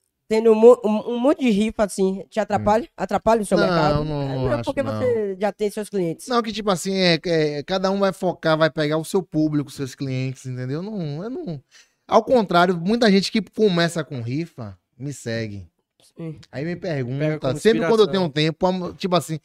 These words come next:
Speaker 2: de cada dez pessoas que me chamam no direct, eu respondo umas oito, converso, bato um papo legal.
Speaker 3: Sim.
Speaker 2: Que às vezes não tem como responder todo mundo.
Speaker 1: Hum.
Speaker 2: Eu dou dicas como,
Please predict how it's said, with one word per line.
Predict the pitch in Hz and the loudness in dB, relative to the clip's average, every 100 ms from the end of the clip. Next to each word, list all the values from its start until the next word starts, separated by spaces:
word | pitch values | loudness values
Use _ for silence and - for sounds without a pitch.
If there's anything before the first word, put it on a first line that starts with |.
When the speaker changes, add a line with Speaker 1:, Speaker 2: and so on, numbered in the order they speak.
| - - - | -16 -18 -8
Speaker 2:
de | 170 | -2
cada | 185 196 | 2 2
dez | 175 202 | 2 2
pessoas | 202 180 175 | 0 -2 -2
que | 170 | -2
me | 190 151 | -2 -2
chamam | 151 139 135 | -2 -2 -2
no | 131 | -2
direct, | 120 113 120 127 | -2 0 -2 0
eu | 139 | 2
respondo | 123 - 139 | 0 0 -6
umas | 147 120 | -4 -4
oito, | 113 120 | -6 -10
converso, | 131 135 123 127 | -10 -6 -6 -6
bato | 135 123 | -10 -8
um | |
papo | 123 127 147 | -8 -6 -6
legal. | 120 110 107 | -4 -6 -8
Speaker 3:
Sim. | - 127 120 - | -10 -12 -12 -6
Speaker 2:
Que | 143 | -2
às | 135 | 0
vezes | 156 | 0
não | 180 | -2
tem | 165 | -2
como | 160 151 | -2 -2
responder | 151 151 139 | -4 -4 -2
todo | 143 165 147 | -2 -2 -2
mundo. | 123 123 113 _ _ | -2 -6 -10 _ _
Speaker 1:
Hum. | 147 185 - | -16 -16 -14
Speaker 2:
Eu | - | 0
dou | 254 208 | 2 2
dicas | 208 202 - | 0 -4 -4
como, | 190 190 170 135 | -4 -2 -4 -6